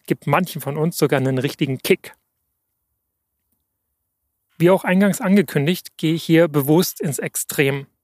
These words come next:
Dann merken wir uns die Zusammenhänge einfach besser. Und wie schon einmal gesagt, sind Extreme erfahrungsgemäß die besten Lehrer.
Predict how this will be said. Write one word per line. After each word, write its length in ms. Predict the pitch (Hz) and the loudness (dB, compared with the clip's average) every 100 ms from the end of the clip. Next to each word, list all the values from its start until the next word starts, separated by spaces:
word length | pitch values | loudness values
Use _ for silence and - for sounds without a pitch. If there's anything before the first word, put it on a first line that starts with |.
| _ _ _ _ - | _ _ _ _ -2
Dann 160 | 139 | 0
merken 240 | 139 190 180 | 2 2 2
wir 60 | |
uns 100 | 147 | 0
die 100 | - | -2
Zusammenhänge 640 | 135 147 143 151 127 135 143 | -2 0 0 0 -2 -4 -4
einfach 240 | 139 - | -6 -6
besser. 480 | - 143 - 190 190 _ _ _ _ _ _ _ _ - | -4 -2 2 0 0 _ _ _ _ _ _ _ _ -8
Und 140 | 135 | -4
wie 120 | 165 | -2
schon 220 | - 185 | 0 0
einmal 220 | 165 151 143 | 0 -2 0
gesagt, 580 | 143 147 175 - - _ | 2 2 0 -2 -12 _
sind 280 | - 151 233 | -2 -2 -2
Extreme 680 | - - - 160 175 190 - | -10 -8 0 2 4 2 0
erfahrungsgemäß 920 | - - 139 147 135 - 139 139 - | -8 -2 0 0 -2 -4 -2 -2 -4
die 100 | 113 | -2
besten 340 | 135 - - | -2 -4 -6
Lehrer. 440 | 127 127 127 139 | -4 -4 -4 -8